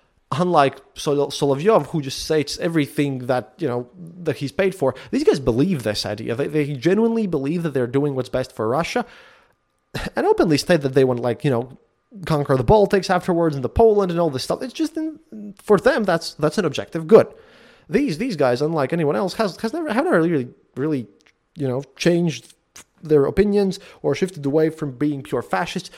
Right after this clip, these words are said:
They've always been saying that they are fascists. Th-, that is who they are. This is great f-, for them. And, and I don't know, I, I'd rather believe these guys who are true believers of, of this whole situation, who,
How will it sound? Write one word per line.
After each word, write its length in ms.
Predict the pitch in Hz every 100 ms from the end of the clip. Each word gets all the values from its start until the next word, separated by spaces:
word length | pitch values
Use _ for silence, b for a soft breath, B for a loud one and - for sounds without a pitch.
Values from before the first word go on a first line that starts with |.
| B
They've 120 | 226
always 300 | 392 440 156
been 120 | 139 131
saying 240 | 156 139
that 80 | 120
they 100 | 123
are 140 | 107
fascists. 500 | - 107 - - - - _ -
Th-, 120 | -
that 180 | 160 165
is 140 | 208 190
who 180 | 226
they 160 | 240 240
are. 240 | 269 185
This 180 | 131 131
is 60 | 151
great 420 | 151 226 165 -
f-, 140 | 165
for 160 | - 131
them. 340 | 127 143 104 - b b b b b _ _
And, 220 | 165 165 165
and 100 | 202
I 80 |
don't 120 | 233 196
know, 80 |
I, 240 | 165 196 196
I'd 80 | 190
rather 200 | 277 180
believe 300 | 165 220 151
these 160 | 180
guys 240 | 139 170 -
who 80 |
are 80 | 143
true 320 | 127 - 320
believers 480 | 330 269 339 190 139
of, 200 | 143 131 -
of 180 | 123
this 140 | 139 160
whole 180 | 135 113
situation, 540 | 131 185 151 - 117
who, 300 | - 147